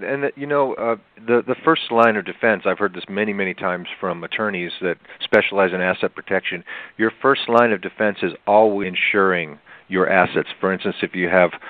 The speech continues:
uh, rental properties, if you have, uh, in-, uh, or investment properties, or,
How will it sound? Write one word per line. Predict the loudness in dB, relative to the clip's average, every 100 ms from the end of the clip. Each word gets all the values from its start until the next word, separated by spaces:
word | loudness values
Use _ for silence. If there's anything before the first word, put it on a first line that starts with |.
| -18 -12 -2
uh, | 0
rental | 2 4 4 4
properties, | 2 2 2 0 -6 -6 -4
if | -6 -6
you | -8
have, | -4 -2 -2 -2 -2
uh, | 0
in-, | 0 -6 -6
uh, | -6
or | 0 0
investment | 4 2 2 -4 -2
properties, | 0 0 -4 -8 -4
or, | -2 0